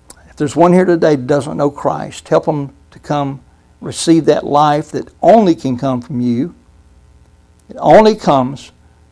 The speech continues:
through what Christ did there on the cross of Calvary, having his, his blood shed, his body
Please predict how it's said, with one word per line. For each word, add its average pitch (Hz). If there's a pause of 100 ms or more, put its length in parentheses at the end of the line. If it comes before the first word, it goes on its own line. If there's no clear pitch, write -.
through 160 (260)
what -
Christ -
did 160
there 139
on 131
the 131
cross 151
of 156
Calvary, 135
having 147
his, 120 (420)
his 143
blood 190
shed, 139 (360)
his 127
body 175